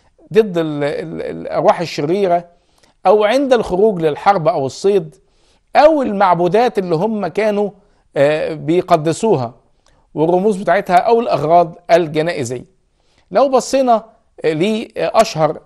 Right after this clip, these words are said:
الوحدات اللي هي تمثل، آه، معبودة الأرض مايا،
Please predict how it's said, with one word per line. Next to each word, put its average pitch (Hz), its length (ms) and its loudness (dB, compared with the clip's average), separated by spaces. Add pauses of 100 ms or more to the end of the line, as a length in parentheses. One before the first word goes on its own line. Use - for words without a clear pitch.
(140)
الوحدات 147 640 0 (440)
اللي 139 200 -2
هي 170 340 2
تمثل، 165 640 -4 (460)
آه، 135 840 2 (280)
معبودة 156 520 2
الأرض 160 420 0
مايا، 165 420 2